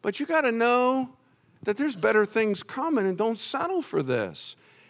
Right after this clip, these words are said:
It's not a long ways away. Just if it's a long ways if you quit,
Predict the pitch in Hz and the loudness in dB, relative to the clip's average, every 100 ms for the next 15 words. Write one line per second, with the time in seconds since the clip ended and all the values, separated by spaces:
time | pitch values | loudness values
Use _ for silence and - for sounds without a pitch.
0 | - 226 330 359 330 247 233 233 240 254 | -2 2 4 6 6 4 4 4 4 2
1 | 254 277 294 339 349 330 190 - - _ | 0 2 2 2 0 0 -4 -8 -16 _
2 | _ _ _ - 302 - - 208 180 185 | _ _ _ 2 2 2 -2 0 0 2
3 | 226 233 254 240 226 196 202 190 - 285 | 4 6 6 4 2 2 -4 -4 -4 0
4 | 359 320 | 0 -2